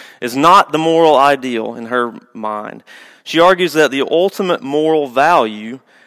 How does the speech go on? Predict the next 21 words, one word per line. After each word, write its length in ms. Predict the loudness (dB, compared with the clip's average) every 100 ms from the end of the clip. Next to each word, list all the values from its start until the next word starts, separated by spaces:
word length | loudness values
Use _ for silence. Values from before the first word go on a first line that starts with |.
| _
for 180 | -14 -10
each 280 | -8 -8
human 300 | -6 -4 -2
individual 680 | -4 -4 -2 -4 -4 -8 -8
is 160 | -8 -10
his 340 | -6 -6 -4
or 120 | -6
her 300 | -6 -4 -4
own 320 | -4 -4 -6 -6
well-being. 680 | -6 -8 -12 -16 -18 -20 _ _ _ _ _ _ _ _ _ _ _ _ _
Hmm. 120 | -14 -14 _ _ _ _ _ _ _ _ _ _ _
Since 320 | -8 -6 -4
selfishness, 720 | -4 -2 -2 -2 -8 -8 -4
as 120 | -4 -4
she 240 | -4 -2
understands 600 | -2 -4 -6 -4 -4 -6
it, 160 | -8 -10 -18 -20 _
is 160 | -10 -8
serious, 540 | -4 0 2 0 -2
rational, 600 | 0 2 2 -2 -6 -6
principled 720 | -4 -6 -6 -8 -8 -8 -8